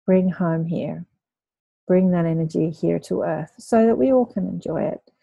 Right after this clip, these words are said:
and we uplift humanity and catch up with Mother Gaia as we do that.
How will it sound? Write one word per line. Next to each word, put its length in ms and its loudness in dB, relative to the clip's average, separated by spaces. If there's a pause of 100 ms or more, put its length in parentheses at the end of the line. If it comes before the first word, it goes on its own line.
(320)
and 380 -2 (160)
we 220 4
uplift 580 0
humanity 920 -2 (460)
and 160 0
catch 300 -2
up 180 -8
with 180 0
Mother 240 0
Gaia 560 -4
as 220 -6
we 140 -4
do 260 -6
that. 240 -8